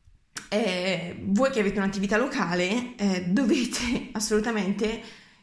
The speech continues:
stare nella vostra zona come geolocalizzazione, così è più probabile che persone della vostra zona vi trovino e vengano a vedere la vostra attività.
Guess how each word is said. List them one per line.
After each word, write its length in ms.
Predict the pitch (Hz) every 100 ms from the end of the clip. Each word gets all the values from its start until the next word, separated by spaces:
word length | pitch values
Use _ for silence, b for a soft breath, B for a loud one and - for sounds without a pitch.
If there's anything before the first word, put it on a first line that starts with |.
| B -
stare 480 | - 240 202 208 226
nella 220 | 220 214
vostra 400 | 196 196 202 185
zona 400 | 196 175 175 180
come 220 | 214 190
geolocalizzazione, 1080 | 185 185 185 190 180 180 185 185 196 175 180
così 260 | 220 196
è 40 | 202
più 100 | -
probabile 440 | 196 196 196 196
che 100 | 196
persone 400 | 208 196 - 226
della 160 | 196 185
vostra 400 | 190 190 233 202
zona 440 | 190 180 185 208 196
vi 160 | 196
trovino 540 | 202 185 180 180 208 208
e 400 | 208 196 - -
vengano 360 | 190 190 175 190
a 40 |
vedere 220 | 202 180 180
la 100 | 175
vostra 260 | 170 165
attività. 560 | 170 170 170 - -